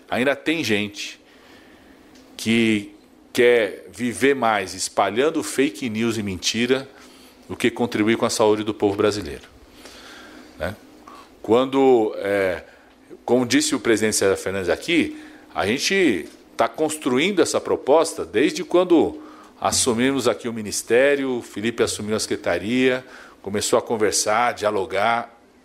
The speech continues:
<coughs> da experiência que todos nós temos, conversou com as universidades, né?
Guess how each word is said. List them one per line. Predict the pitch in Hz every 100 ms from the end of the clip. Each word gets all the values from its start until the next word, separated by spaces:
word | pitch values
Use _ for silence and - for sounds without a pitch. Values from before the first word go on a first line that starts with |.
| -
<coughs> | - - 147
da | 107
experiência | 107 - 104 110 -
que |
todos | - 107 98
nós | 98 87
temos, | - 104 120 120 - - - - - -
conversou | 113 117 110 120
com | 117
as | 113
universidades, | 110 104 101 - 101 92 107 113 - - - - - - - -
né? | 95 120